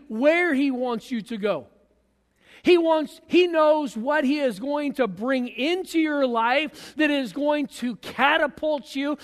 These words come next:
in a different direction. He knows exactly what he is gonna bring into your life that is going to stop you from going a different way. You see, God, he created us with an expectation,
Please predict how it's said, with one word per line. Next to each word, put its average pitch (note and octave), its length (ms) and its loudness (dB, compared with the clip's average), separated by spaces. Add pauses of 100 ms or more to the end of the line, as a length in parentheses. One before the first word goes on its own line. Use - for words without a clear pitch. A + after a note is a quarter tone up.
(160)
in C#4 140 4
a A#3+ 100 4
different C#4 460 -2
direction. C4+ 600 2 (160)
He F4 120 6
knows D#4+ 240 2
exactly D4+ 540 0
what D4 180 2
he D4 120 2
is C#4 160 -4
gonna C4+ 180 2
bring C#4+ 300 -2
into D4 200 -4
your C#4+ 140 0
life D4 460 0
that C#4 120 0
is A#3+ 200 -2
going B3 240 -2
to F#3+ 100 -4
stop - 720 -10
you E3+ 320 -8 (420)
from F3+ 180 -6
going F3+ 420 -6 (120)
a E3 80 -8
different D#3+ 380 -14
way. C#3+ 320 -12 (2250)
You C#4+ 80 -4
see, D#4+ 160 0
God, A#3+ 640 2 (400)
he D4 320 2
created A#3+ 880 -2
us F#3+ 480 -2 (340)
with A#3 160 -2
an A#3 100 2
expectation, A#3+ 1120 -4